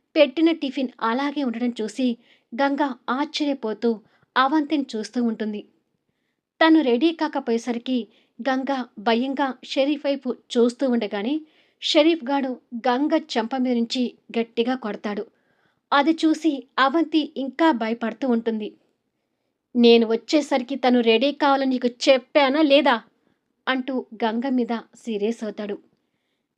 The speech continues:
"నేను తనకి బట్టలు ఇచ్చిపోయాను సార్, కానీ తను రెడీ కాలేదు" అంటూ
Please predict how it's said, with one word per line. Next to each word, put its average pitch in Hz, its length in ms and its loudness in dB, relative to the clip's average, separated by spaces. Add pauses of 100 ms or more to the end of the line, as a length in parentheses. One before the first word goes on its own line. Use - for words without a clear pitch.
(180)
"నేను 277 300 0
తనకి 285 420 -2
బట్టలు 247 460 -2 (100)
ఇచ్చిపోయాను 302 640 -2
సార్, 254 200 -4 (380)
కానీ 311 240 4 (180)
తను 294 240 2
రెడీ 240 300 4
కాలేదు" 285 420 0 (560)
అంటూ 285 280 0